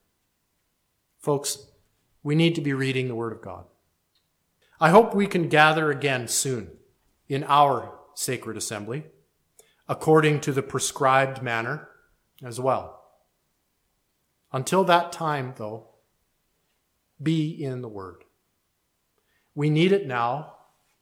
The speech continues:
more than we've ever needed it before. If you were reading a chapter a day, read two. If you were reading two, read four. We need to be spiritually sustained through this dry time.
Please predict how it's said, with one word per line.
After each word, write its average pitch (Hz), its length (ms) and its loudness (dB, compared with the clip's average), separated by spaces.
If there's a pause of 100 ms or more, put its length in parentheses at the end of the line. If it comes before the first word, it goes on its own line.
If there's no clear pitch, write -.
(120)
more 139 300 0
than 143 140 -2
we've 131 300 -4
ever 135 240 -4
needed 131 300 -6
it 120 180 -12
before. 117 460 -12 (1120)
If 165 200 0
you 180 100 4
were 202 140 10
reading 202 420 4
a 170 80 0
chapter 175 500 2
a 147 60 2
day, 139 420 -4 (120)
read 139 300 -8
two. 110 320 -10 (1040)
If 170 180 2
you 214 120 6
were 214 160 10
reading 208 380 4
two, 220 360 4
read 175 320 0
four. 139 560 0 (1500)
We 160 160 4
need 185 360 4
to 185 80 -4
be 151 180 -2
spiritually 190 880 0
sustained 151 800 -2
through 160 460 -2
this 127 280 -4
dry 131 460 2
time. 131 400 -4